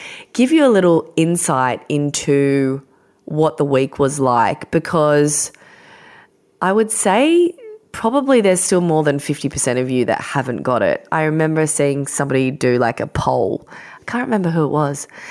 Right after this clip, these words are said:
asking, like, "Have you had the spicy cough yet?" And only about thirty-eight percent of people said yes, which surprises me. I actually think it'll go up sooner rather than later. But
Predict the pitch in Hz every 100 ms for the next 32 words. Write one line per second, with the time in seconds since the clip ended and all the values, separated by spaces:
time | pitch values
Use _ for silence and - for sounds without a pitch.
0 | - - - - 170 170 - 160 151 147
1 | - 156 160 156 143 143 135 131 - _
2 | - - 139 151 - 135 135 - 135 123
3 | - - - - - _ - 143 135 135
4 | 135 - 160 160 139 117 - - 131 127
5 | 104 - 127 113 120 - - 117 - 117
6 | 92 - - - - - - - - -
7 | 214 233 - - 208 220 208 185 202 226
8 | 226 170 131 - 180 - 175 165 139 139
9 | - - - 151 135 135 127 101 - -
10 | _ - - - 135 127 123 117 127 123
11 | 123 123 101 - - 180 - -